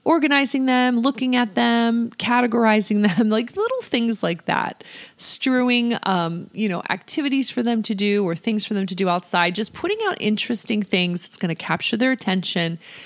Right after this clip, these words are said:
and help them learn to love learning, keep them curious, right? So those are just some of the things that popped into my head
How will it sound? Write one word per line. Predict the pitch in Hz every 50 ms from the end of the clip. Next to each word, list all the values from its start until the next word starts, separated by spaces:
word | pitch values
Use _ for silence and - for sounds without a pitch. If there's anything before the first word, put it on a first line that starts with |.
| - - - - _ _ _ -
and | 208 196 190 185 180 185 190 185
help | 214 202 - - 180 180 - -
them | - 233 233 220
learn | 196 175 180 180 180 180 175 175 175 175 185 202 226 262 269 - _ _ _ _
to | - - 247
love | 226 220 214 214 190 196
learning, | 196 208 214 208 190 165 139 -
keep | - - - 214 -
them | 220 196
curious, | 185 - - - 202 190 175 165 - - - - - -
right? | 175 170 170 175 - - _ _ _ _ _ - - - - -
So | - - - 359 339
those | 277 311 370 415 466 494 -
are | 480 403
just | - 330 285 -
some | - 262 226
of | 233 233
the | 226
things | 208 - 226 208 190
that | - 185 -
popped | - - 196 185 180 -
into | 202 190 196 185
my | 160 165
head | 160 147 185 170 170 170 170 170 -